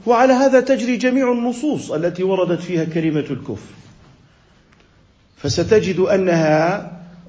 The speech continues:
ظاهرة في كفر الملة، وهذا معنى راجح ابتداءً.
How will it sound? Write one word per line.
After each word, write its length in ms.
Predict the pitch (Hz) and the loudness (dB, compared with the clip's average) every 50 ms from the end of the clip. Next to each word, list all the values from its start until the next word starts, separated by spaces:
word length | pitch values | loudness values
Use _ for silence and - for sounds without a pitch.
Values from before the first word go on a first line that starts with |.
| - 120 | -14 0
ظاهرة 800 | 123 165 175 180 180 190 254 320 330 254 214 226 202 175 147 123 | 4 6 6 8 8 6 6 6 6 4 2 2 0 -2 -2 -2
في 240 | - - 151 143 139 | -6 -6 -8 -8 -8
كفر 360 | - - 185 170 - - 165 | -6 -8 -8 -8 -6 -6 -4
الملة، 640 | 170 151 165 165 180 180 175 196 220 254 - - - - - - - - - - - - - - - - - - - - - - - - - - - - _ _ _ - - | -4 -2 -2 -2 -2 -2 -2 -4 -6 -8 -10 -14 -18 -20 -20 -20 -20 -20 -20 -20 -20 -20 -20 -20 -20 -20 -20 -20 -20 -20 -20 -20 -20 -20 -20 -20 -20 -20 _ _ _ -8 -6
وهذا 420 | 127 131 143 160 170 151 170 165 | -2 2 2 2 4 4 2 2
معنى 280 | 170 180 175 156 175 170 | 4 2 0 0 0 -2
راجح 600 | 165 151 156 180 208 240 214 190 202 170 196 175 | -2 0 2 2 2 2 2 -2 -4 -6 -6 -10
ابتداءً. 840 | 143 - - - 139 131 139 151 160 160 180 220 262 254 - - | -10 -12 -8 -8 -6 0 0 0 2 2 -2 -4 -6 -8 -12 -18